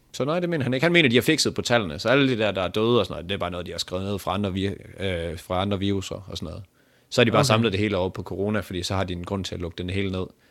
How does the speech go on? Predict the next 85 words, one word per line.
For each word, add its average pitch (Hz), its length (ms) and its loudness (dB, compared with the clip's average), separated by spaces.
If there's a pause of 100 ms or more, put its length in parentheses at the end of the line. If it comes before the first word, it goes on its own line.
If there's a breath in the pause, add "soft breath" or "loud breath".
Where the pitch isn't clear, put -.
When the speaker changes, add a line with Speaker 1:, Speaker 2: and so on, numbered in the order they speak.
(500 soft breath)
Speaker 1:
Og 107 80 4
han 131 80 10
var 143 60 8
bare 117 160 8
glad 135 240 10
for, 117 120 4
at 98 60 2
folk, 104 220 4
de 104 60 2
var 95 60 2
begyndt 104 280 2
at 90 60 0
gå 90 100 0
i 92 60 0
gaderne, 104 380 4
så 90 80 -2
han 87 80 0
kunne 90 100 -8
komme 92 180 -2
med. 104 220 0
Fordi 90 260 -2
at 87 100 0
han 95 400 -2
har 101 120 -2
været 90 220 0
sådan, 90 220 -4
øh, 82 360 -6 (300)
oprørsmakker. - 1500 0 (280)
Hvad - 120 -12
fanden 95 140 -4
hedder 98 140 2
Speaker 2:
Ja, - 20 6
Speaker 1:
sådan 127 100 4
Speaker 2:
nu 147 60 8
har 147 40 6
Speaker 1:
noget? 147 140 6
Speaker 2:
han 151 80 6
endelig 147 120 4
nogen, 143 220 6
der 127 60 6
gider 135 140 4
at 120 60 4
gå 120 60 -2
med 131 140 4
ham. 113 260 0
Speaker 1:
Ja, 127 240 12
ja, 98 60 4 (220)
lige 120 160 2
præcis. 98 340 2
Speaker 2:
<laughs> - 160 -4 (360 loud breath)
Speaker 1:
Så - 120 2
Speaker 2:
De - 40 8
Speaker 1:
det - 0 -
Speaker 2:
var - 60 12
ikke 156 100 10
Speaker 1:
var 160 60 6
Speaker 2:
så 143 80 6
Speaker 1:
han 160 80 10
Speaker 2:
meget, 156 100 10
Speaker 1:
sgu, 131 60 6
Speaker 2:
de 139 40 4
var 151 60 8
ikke 175 80 8
så 170 60 4
Speaker 1:
øh, 147 40 6
Speaker 2:
hooked 165 120 4
på 139 80 4
den 139 100 0
hele, 151 180 6
den 120 160 -2
der 117 80 8
Bush 139 340 4
did 143 160 4
it. - 140 2
Nu 127 80 2
er 135 40 4
det 120 100 4
sådan, 117 220 -2 (360 loud breath)
men 123 120 0
corona, 143 320 12
der 147 120 8
kan 139 120 6
de 123 80 6
fandme 143 220 6
mødes. 131 460 4